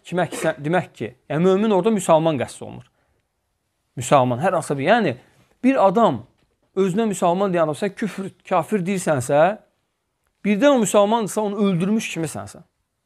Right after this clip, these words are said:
Vallahi öldürmüş kimi günahla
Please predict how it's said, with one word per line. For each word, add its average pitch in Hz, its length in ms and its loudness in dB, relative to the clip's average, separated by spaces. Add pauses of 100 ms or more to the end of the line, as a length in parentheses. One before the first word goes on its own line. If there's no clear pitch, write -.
(680)
Vallahi 185 440 2
öldürmüş 202 580 0
kimi 202 260 -4
günahla 160 440 -2